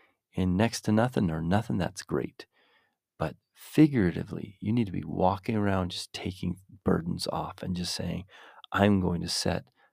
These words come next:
my work burdens in my work briefcase."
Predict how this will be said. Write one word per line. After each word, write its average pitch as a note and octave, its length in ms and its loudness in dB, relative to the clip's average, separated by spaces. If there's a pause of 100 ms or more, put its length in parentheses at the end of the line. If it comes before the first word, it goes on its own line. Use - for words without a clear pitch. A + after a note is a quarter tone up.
(120)
my E2+ 120 -2
work F2+ 320 0 (100)
burdens F2+ 640 -6 (1160)
in F#2 400 6 (340)
my E2+ 200 -4
work F#2 560 0 (180)
briefcase." - 760 -4